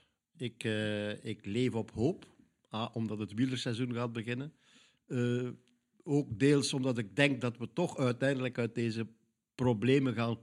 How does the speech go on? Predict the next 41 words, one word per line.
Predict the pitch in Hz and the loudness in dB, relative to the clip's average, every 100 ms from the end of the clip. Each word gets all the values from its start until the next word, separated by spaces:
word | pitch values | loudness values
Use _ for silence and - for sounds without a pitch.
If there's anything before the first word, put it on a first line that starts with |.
| - - | -10 -4
uitkomen, | 127 123 - 147 151 151 156 | -2 -2 -2 0 2 0 -4
uitgeraken. | 127 127 - 110 110 127 - 156 _ _ _ _ - _ - | -6 -6 -6 -6 -6 -8 -12 -16 _ _ _ _ -20 _ 0
En, | 135 196 202 | 2 4 0
eh, | - 143 | 2 2
uiteraard | 143 135 117 117 143 | 2 0 -2 -2 -4
ten | 135 117 | -4 0
derde | 113 139 156 | 2 0 -4
door | 127 135 113 | -2 -2 0
de | 120 | 2
gewenning | 113 107 131 220 | 2 2 2 2
al | 233 | 0
een | 202 127 | -2 -2
beetje, | 117 - 101 | -4 -4 -4
door, | 110 107 107 107 | -2 -2 -4 -4
door | 113 107 | -2 -2
het | 107 | -2
optreden | 135 - 143 143 127 | -6 -2 -2 0 -2
van, | 120 113 | -2 -2
ja, | 131 185 - | -4 -8 -8
oké, | 127 117 135 147 | -10 -6 -6 -6
het | - 113 - | -6 -6 0
is | 131 - | -2 0
nu | 139 135 | 0 0
zo. | 123 135 143 143 _ - - - _ - | 0 -2 -2 -8 _ -20 -20 -20 _ -6
En, | 107 110 107 | -4 -4 -4
eh, | 107 104 104 | -2 -4 -4
we | 104 | -4
moeten | 107 117 98 | -4 -6 -6
daar | 101 95 | -6 -4
toch | 151 135 | -6 -6
gewoon | - 113 120 | -4 -2 -2
op | 113 - | -4 -2
wachten | 123 117 131 117 | -4 -4 -6 -4
tot | - 165 | -2 -2
we | 127 | -2
met | 120 113 | -2 -2
z'n | 113 | -2
allen | 110 107 | -2 -2
verder, | 101 107 113 | -4 -6 -6
verder | 117 123 - | -6 -8 -10
kunnen. | 139 120 | -12 -12